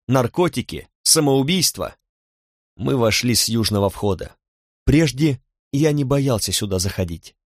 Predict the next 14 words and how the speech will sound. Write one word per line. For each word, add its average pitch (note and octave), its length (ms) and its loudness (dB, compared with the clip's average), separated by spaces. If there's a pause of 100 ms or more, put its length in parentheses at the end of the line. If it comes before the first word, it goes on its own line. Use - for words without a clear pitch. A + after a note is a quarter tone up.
(160)
Сотрудники B2+ 640 0
сновали A#2+ 420 0
по A2 120 -2
коридорам, G#2+ 580 0 (300)
прижимая A#2+ 520 2
к - 120 -8
уху A#2+ 420 0
мобильники. G2+ 800 -2 (440)
Повсюду C#3+ 520 2
трезвонили A#2+ 640 2
телефоны. F#2+ 580 -4 (500)
Из A#2+ 200 2
каждой B2 420 2
двери D3 480 0